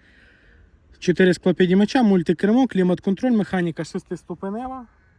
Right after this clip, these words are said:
Гарний комбінований салончик по авто.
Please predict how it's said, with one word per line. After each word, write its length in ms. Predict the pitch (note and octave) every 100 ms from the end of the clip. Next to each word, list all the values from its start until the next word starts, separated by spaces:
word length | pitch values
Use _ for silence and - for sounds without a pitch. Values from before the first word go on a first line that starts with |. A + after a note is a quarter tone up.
| _ _
Гарний 520 | D#3 D3 F3+ F3 E3+
комбінований 520 | - E3+ E3+ E3 D#3+
салончик 540 | D#3+ G3 A#3 C4 - A#3
по 100 | -
авто. 360 | A#3 - B3